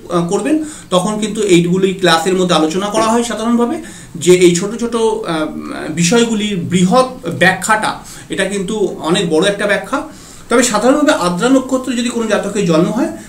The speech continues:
তাহলে কিন্তু বলা হয়ে থাকে যে এই জাতক কিন্তু প্রচুর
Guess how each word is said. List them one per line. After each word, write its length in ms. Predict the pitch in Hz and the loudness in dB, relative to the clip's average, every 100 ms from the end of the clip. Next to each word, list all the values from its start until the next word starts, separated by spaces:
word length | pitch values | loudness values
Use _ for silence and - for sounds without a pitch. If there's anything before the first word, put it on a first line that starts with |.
| - | 0
তাহলে 280 | 170 196 214 | 2 4 2
কিন্তু 220 | 202 190 | 0 2
বলা 180 | 185 226 | 2 2
হয়ে 180 | 254 | 2
থাকে 280 | 254 240 339 | 0 -2 -2
যে 140 | 240 214 | -2 -2
এই 480 | 208 185 269 233 | 2 4 6 4
জাতক 600 | - 170 151 - 277 - - - - - | 4 2 2 0 0 0 -4 -16 -20 -4
কিন্তু 240 | 226 247 | 0 2
প্রচুর 680 | 311 - 220 214 320 330 311 | 0 -2 -4 2 6 6 4